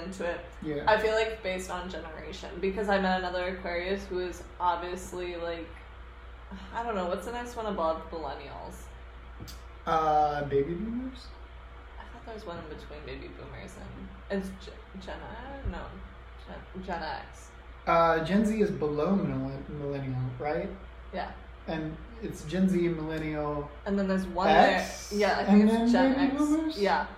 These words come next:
Speaker 1: Well, anyway, she's, like, the in-between one. I don't know exactly.
Speaker 2: Yeah.
Speaker 1: But, like, could not. She was also an Aquarius, and I was like, "I hate you." <laughs>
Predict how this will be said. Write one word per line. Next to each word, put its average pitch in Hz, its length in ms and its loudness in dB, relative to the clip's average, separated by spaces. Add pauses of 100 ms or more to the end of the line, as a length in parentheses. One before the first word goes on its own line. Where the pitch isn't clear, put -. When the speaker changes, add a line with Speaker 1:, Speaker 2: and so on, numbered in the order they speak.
(580)
Speaker 1:
Well, 285 120 10
anyway, 311 280 8
she's, 277 220 -4
like, 233 200 4
the 214 160 4
in-between 196 420 -2
one. 175 180 -6 (100)
I 196 100 0
don't 180 180 -2
know 165 180 -4
exactly. 427 300 4
Speaker 2:
Yeah. 220 300 6 (220)
Speaker 1:
But, 254 120 8
like, 240 260 6 (600)
could - 180 4
not. - 200 2
She 262 120 -2
was 262 100 0
also 240 400 10
an 220 80 0
Aquarius, 190 440 2
and 202 80 2
I 196 80 4
was 196 80 0
like, 190 200 2 (480)
"I 220 60 2
hate 190 200 -2 (100)
you." - 60 -8
<laughs> - 40 0